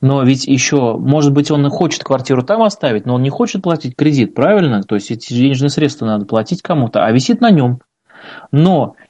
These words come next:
этот кредит и квартиру никто делить не будет, пока он не подаст в суд с заявлением о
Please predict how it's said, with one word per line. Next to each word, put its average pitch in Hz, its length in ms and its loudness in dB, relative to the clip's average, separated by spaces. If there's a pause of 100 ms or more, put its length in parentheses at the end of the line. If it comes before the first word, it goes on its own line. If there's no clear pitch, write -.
этот 170 320 0
кредит 160 400 2 (240)
и 127 100 2
квартиру 135 540 0
никто 160 800 0
делить 131 540 2
не 127 140 2
будет, 156 420 2
пока 131 400 -2
он 120 220 -2
не 120 100 0
подаст 123 480 -2
в - 40 -20
суд 208 380 0 (380)
с 113 140 0
заявлением 131 1040 2
о 165 560 0